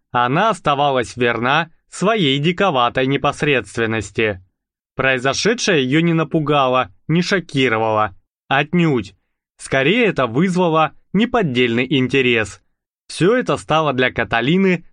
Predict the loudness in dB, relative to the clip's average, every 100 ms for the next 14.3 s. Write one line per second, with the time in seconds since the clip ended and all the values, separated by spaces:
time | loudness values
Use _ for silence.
0 | -8 -2 -2 0 0 0 0 -2 0 -2
1 | 0 -4 -2 -2 0 2 2 0 -2 -4
2 | -10 -20 -4 -4 0 0 2 2 2 0
3 | -2 -2 -2 0 0 2 -2 -2 -2 0
4 | 0 -2 0 2 0 0 -2 -2 -8 _
5 | _ _ _ _ _ -2 0 2 0 0
6 | 0 0 2 2 0 0 0 2 2 2
7 | 0 -2 -4 -16 _ _ _ -4 -2 0
8 | 0 0 0 -2 -2 -2 0 0 0 -2
9 | 0 0 0 0 0 -2 -4 _ _ _
10 | -2 0 2 2 0 0 0 2 0 0
11 | 0 0 0 0 0 0 0 0 2 0
12 | -2 -2 -2 -2 -6 _ _ _ _ _
13 | _ 0 2 2 2 2 4 4 2 2
14 | 0 -2